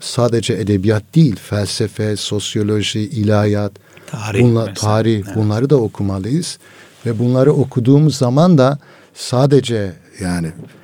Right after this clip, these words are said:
Speaker 1: inanmak üzere değil, aynı zamanda yani inanmak kadar, duygulanmak kadar, hissiyat kadar yani eleştirerek okumak, düşünerek okumak, aklederek okumak.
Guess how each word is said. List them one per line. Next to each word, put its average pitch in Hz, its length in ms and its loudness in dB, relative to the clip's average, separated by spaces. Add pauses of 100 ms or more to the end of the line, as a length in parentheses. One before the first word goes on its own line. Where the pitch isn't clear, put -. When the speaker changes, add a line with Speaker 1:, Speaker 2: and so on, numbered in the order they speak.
(360)
Speaker 1:
inanmak 117 560 2
üzere 107 400 -6
değil, 175 280 4
aynı 107 240 -6
zamanda 117 560 -2
yani 92 320 -4
inanmak 101 580 -2
kadar, 95 440 -6
duygulanmak 101 640 -2
kadar, 90 400 -8
hissiyat 120 480 -4
kadar 117 420 -4 (640)
yani 95 320 -4
eleştirerek 156 720 2
okumak, 95 460 -14 (320)
düşünerek 127 600 2
okumak, 90 420 -6 (320)
aklederek 151 720 0
okumak. - 520 -12